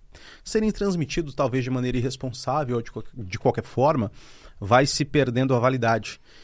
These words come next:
Então, eu acredito que a pior coisa que pode acontecer com uma máxima ou com uma grande mensagem,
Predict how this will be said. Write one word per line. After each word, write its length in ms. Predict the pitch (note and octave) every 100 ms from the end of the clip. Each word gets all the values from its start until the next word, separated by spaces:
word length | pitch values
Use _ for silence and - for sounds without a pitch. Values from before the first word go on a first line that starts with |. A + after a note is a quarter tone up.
| - -
Então, 720 | A2+ A#2+ B2 A#2+ A#2 A2 G#2 -
eu 160 | B2
acredito 360 | B2+ B2+ A#2+ C3
que 140 | -
a 40 | B2
pior 260 | - D#3
coisa 260 | - C3+ A2+
que 80 | -
pode 220 | B2+ A#2
acontecer 580 | - A#2+ A#2 - A2+ G#2
com 180 | -
uma 400 | A2 A2+ A2 G#2
máxima 720 | G2 G#2 A#2 C#3+ - G#2+ G2 G2+
ou 120 | A2
com 120 | -
uma 140 | A2+
grande 260 | G#2 A#2+ A#2+
mensagem, 600 | A2 G2 - - A2+ F#2+